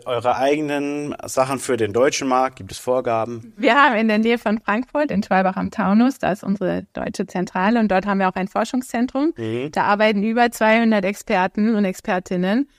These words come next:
Speaker 2: an der Weiterentwicklung, ähm, von neuen Windeln. Und da haben wir tatsächlich jede Woche fast achthundert Eltern, die kommen mit ihren Kindern, ohne Kinder,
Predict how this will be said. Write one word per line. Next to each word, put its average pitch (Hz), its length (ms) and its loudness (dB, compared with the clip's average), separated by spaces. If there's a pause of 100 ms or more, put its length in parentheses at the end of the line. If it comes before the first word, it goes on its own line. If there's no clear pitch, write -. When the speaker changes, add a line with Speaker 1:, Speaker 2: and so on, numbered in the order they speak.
(160)
Speaker 2:
an 196 160 -2
der 190 100 2
Weiterentwicklung, 190 960 0
ähm, 190 500 -2
von 202 220 2
neuen 190 300 2
Windeln. 254 480 2 (280)
Und 208 160 0
da 196 100 4
haben 226 140 4
wir 220 100 4
tatsächlich 226 540 -2
jede 220 240 0
Woche 214 180 -4
fast - 320 -2
achthundert 202 460 0
Eltern, 202 380 0
die 196 100 -4
kommen 226 380 2
mit 247 160 0
ihren 220 220 0
Kindern, 208 340 0
ohne 214 220 0
Kinder, 208 400 2